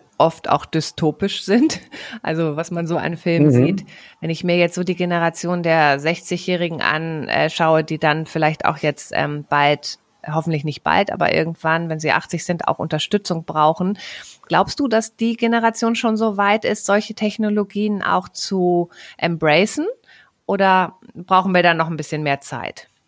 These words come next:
Speaker 2: Wir brauchen da noch ein, ein wenig Zeit, aber die ersten Schritte, die werden schon wirklich gemacht. Ähm, weil das hängt davon ab, wie viel Persönlichkeit können wir zum Beispiel, äh, künstliche Intelligenz,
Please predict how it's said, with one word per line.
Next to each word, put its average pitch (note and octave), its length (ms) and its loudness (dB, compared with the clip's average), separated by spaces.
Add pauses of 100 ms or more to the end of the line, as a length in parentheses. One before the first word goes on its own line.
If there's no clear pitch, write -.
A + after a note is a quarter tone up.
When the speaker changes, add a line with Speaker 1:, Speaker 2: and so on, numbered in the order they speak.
(1400)
Speaker 2:
Wir G#2 120 -2
brauchen G#2+ 420 -2
da D3 140 4
noch D3 200 0
ein, B2 220 -2
ein A2+ 200 0
wenig A2+ 340 4
Zeit, A#2+ 600 -2
aber G#2 260 2
die G2 120 -2
ersten G#2+ 340 2
Schritte, - 460 -2
die A#2+ 180 0
werden A#2 260 4
schon A2 340 -2
wirklich G2+ 360 -2
gemacht. - 640 -8
Ähm, G2+ 560 -10 (640)
weil G#2+ 240 2
das A2 200 -2
hängt D#3+ 180 4
davon B2 280 2
ab, C3+ 300 -4
wie B2 220 2
viel A#2 260 2
Persönlichkeit C3 880 -2
können C3 280 0
wir G#2+ 420 4
zum G#2+ 200 -4
Beispiel, G#2 520 0 (100)
äh, G#2+ 80 -4
künstliche A2+ 420 -6
Intelligenz, A2+ 880 0